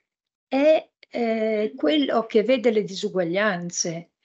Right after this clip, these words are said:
Noi abbiamo la possibilità di mediare verso il cittadino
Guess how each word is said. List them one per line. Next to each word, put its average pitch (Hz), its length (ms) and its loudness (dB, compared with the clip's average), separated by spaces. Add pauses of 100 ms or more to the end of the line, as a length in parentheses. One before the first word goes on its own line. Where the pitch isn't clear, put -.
(360)
Noi 247 580 2
abbiamo 233 480 -2
la 196 120 -4
possibilità 240 840 -4
di 175 160 2
mediare 196 680 2
verso 190 360 -4
il 175 60 -6
cittadino 165 920 -6